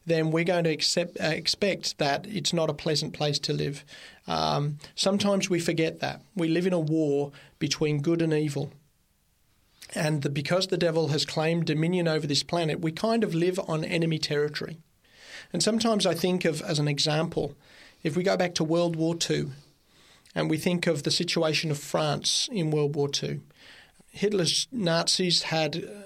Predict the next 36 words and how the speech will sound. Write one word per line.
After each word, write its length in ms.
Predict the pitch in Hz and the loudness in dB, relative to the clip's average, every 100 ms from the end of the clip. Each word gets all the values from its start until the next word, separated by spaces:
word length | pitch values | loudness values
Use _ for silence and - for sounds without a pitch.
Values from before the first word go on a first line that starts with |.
| - | -10
invaded 600 | 214 160 147 151 165 165 | -2 -2 2 2 2 0
a 60 | 151 | 0
number 240 | 147 165 | 0 2
of 100 | 156 | 0
countries, 400 | - 156 - 160 | -2 -2 -2 -2
and 200 | 156 151 | 0 0
they 120 | 151 | 0
invaded 680 | 151 156 170 139 151 165 180 | 0 -2 -2 0 2 0 -2
France. 580 | - 156 156 - - - _ - - _ - | -2 -2 0 0 -2 -4 _ -20 -20 _ -6
And, 300 | 160 147 147 | -2 0 0
uh, 140 | 143 | 0
there's 200 | 143 139 | 0 0
a 240 | 147 147 143 | 0 0 -2
famous 360 | - 160 156 | 0 0 0
photograph 560 | - 160 156 151 143 139 | 0 0 2 0 0 -2
of 100 | 139 | -4
Hitler 420 | 175 165 156 151 | -4 -2 -2 0
and 140 | 143 | 0
a 20 | 143 | -2
couple 300 | 160 160 156 | -4 -2 -2
of 120 | 139 | -2
his, 320 | 147 139 - - - - _ - | 0 0 0 -4 -20 -20 _ -4
uh, 540 | 147 143 147 147 160 214 247 - _ _ - | -2 -2 -2 -6 -10 -16 -20 -20 _ _ -4
men 480 | 160 160 151 151 143 - | 0 2 2 0 -4 -8
standing 420 | - 180 160 156 | -2 0 2 2
by 140 | 147 147 | 2 2
the 120 | 147 | 2
Eiffel, 300 | 147 147 - | 2 0 -4
in 220 | 185 147 | -2 -2
front 180 | 160 156 | 0 0
of 80 | 147 | 0
the 100 | 143 | 0
Eiffel 280 | 147 147 | 0 -2
Tower 360 | 147 165 156 143 | -4 0 0 0
in 240 | 165 151 | 0 -2
Paris. 560 | 147 156 - 143 - - | -2 -4 -4 0 -2 -2